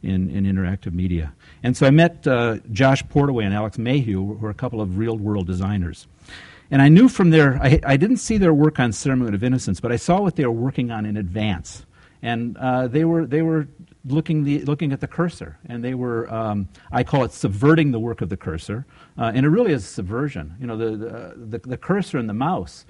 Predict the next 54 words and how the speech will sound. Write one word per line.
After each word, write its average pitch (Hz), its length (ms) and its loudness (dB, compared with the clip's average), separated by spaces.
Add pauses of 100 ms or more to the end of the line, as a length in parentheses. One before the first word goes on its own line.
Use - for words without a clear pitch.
(240)
it's - 100 -18
the 147 60 -10
foundation 131 480 -4
of 107 80 -10
the 101 60 -8
gooey. 95 400 -6 (420)
And, 107 360 -6
uh, 104 280 -2 (140)
you 120 160 -8
know, 113 140 -8
one, 131 280 -6
once, 135 460 -8 (180)
if, 120 200 -6
if 131 200 -6
your 127 120 -2
gooey 185 300 4
is 160 120 2
working 156 300 0
great, 131 280 -2
if 98 120 -4
your 120 100 -2
mouse 131 300 0
and 123 100 -6
your 107 80 -8
cursor, 117 480 -6 (300)
uh, 104 60 -4 (120)
and 110 120 -4
the 104 60 -4
screen 131 340 0
are 110 100 -2
in 104 120 0
sync, 143 460 -4
uh, 104 300 -4 (140)
the 107 440 -10
world 123 260 0
is 92 120 -6
good. 95 340 -2 (320)
If 107 300 -2
all 135 180 0
of 139 80 2
a 127 40 -2
sudden, 120 280 -2
if 104 160 -4
you, 101 80 -2
if 101 260 -4
you 110 80 -2
divert 98 500 0
from 101 260 -2
the, 95 300 0
uh, 90 60 -4
operation 104 540 -2
of 90 60 -4
the 101 60 -2
gooey, 101 400 2